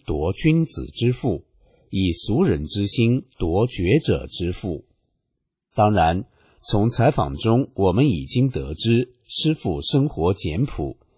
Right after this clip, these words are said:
没有钱，不要钱。这里只是在修炼上交流，世上的事情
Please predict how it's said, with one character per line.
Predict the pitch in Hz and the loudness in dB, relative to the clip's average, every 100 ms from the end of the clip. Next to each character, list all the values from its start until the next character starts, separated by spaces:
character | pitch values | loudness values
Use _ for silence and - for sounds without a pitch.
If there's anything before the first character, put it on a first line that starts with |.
| _ | _
没 | - 101 | -2 2
有 | 147 - | 4 2
钱， | - - 90 67 82 127 _ | 0 -6 -6 -8 -8 -10 _
不 | - 76 | -6 -2
要 | 151 120 69 | 0 0 -2
钱。 | - - 69 - _ _ _ _ _ | -6 -6 -6 -10 _ _ _ _ _
这 | - 147 | 2 4
里 | 101 78 | 4 2
只 | - | -2
是 | 82 - 107 | -4 -2 0
在 | 113 82 | 0 -2
修 | - 139 151 | -2 -2 0
炼 | 170 98 | 0 0
上 | 78 67 | -4 -8
交 | 65 98 87 | -4 0 0
流， | 82 67 82 - _ _ _ - | 0 -4 -6 -8 _ _ _ -10
世 | - 123 | 0 2
上 | 110 110 | 4 4
的 | 85 | 2
事 | 82 131 101 | 0 0 0
情 | - 76 71 | -2 -4 -6